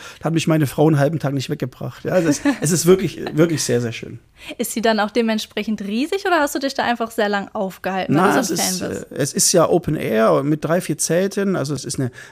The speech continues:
Speaker 1: relativ überschaubare Fläche. Aber, äh, es ist auch nicht wirklich klein, sondern man kann da schon in den, es waren insgesamt, glaub ich,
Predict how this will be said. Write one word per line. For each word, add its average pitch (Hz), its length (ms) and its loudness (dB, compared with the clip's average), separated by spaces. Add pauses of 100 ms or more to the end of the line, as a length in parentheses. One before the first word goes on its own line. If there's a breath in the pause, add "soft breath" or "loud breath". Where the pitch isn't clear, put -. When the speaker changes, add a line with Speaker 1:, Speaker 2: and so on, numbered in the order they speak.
Speaker 1:
relativ 139 280 -2
überschaubare 156 720 0
Fläche. 165 500 -4 (380 loud breath)
Aber, 180 520 2 (320 soft breath)
äh, 139 240 2
es 160 100 -8
ist 175 160 -2
auch 160 100 -4
nicht 156 220 0
wirklich 160 580 -2
klein, 143 560 2
sondern 170 300 2
man 156 100 2
kann 185 240 -2
da 165 380 0
schon 175 260 2
in - 140 -2
den, 156 200 0
es - 120 -12
waren 135 120 -2
insgesamt, 170 380 -4
glaub - 160 -2
ich, - 200 -8